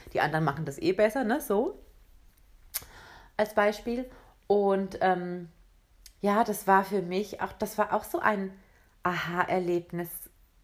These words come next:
zu merken, genau, ich mach das so, wie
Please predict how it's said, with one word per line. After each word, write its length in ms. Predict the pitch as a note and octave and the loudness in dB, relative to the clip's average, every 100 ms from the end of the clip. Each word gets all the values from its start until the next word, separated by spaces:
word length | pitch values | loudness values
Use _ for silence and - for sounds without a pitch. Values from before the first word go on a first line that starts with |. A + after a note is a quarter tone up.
| _ - | _ -12
zu 120 | F#3 | -8
merken, 500 | F3+ F3 E3+ E3 E3 - - - _ | -4 -2 -2 -6 -14 -16 -20 -20 _
genau, 380 | E3+ E3+ F3+ D#4+ C5+ C5+ - _ _ _ _ _ _ _ | -6 -4 -4 -4 -4 -6 -16 _ _ _ _ _ _ _
ich 160 | - - | -12 -4
mach 140 | A#3 | -4
das 240 | - A3 - | -2 -4 -2
so, 240 | A#3+ C4+ | -2 -2
wie 140 | D4 | -4